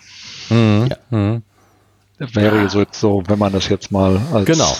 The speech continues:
Speaker 3: als Warnung auch betrachten will. Also das ist,
Speaker 2: Ja.
Speaker 3: ja, ist so ein, ist so ein, so ein Punkt. Ich meine, es, es passt nicht so ganz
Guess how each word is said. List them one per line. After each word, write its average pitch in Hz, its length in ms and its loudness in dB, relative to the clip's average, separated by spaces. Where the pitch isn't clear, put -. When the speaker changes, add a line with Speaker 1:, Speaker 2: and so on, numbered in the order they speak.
Speaker 3:
als - 340 -4
Warnung 98 400 -2
auch 101 180 -4
betrachten - 560 -4
will. 101 80 -2
Also 107 220 0
das 110 140 -2
ist, - 300 -4
Speaker 2:
Ja. 110 140 -2
Speaker 3:
ja, 165 400 2
ist - 180 -4
so 127 160 0
ein, 123 220 -10
ist 135 120 -12
so 135 120 -8
ein, 117 260 -14
so - 140 -10
ein 113 60 -8
Punkt. 101 360 -12
Ich - 280 -20
meine, 123 160 0
es, 139 240 0
es - 180 -2
passt - 340 -2
nicht 165 140 0
so 135 140 0
ganz 165 500 -2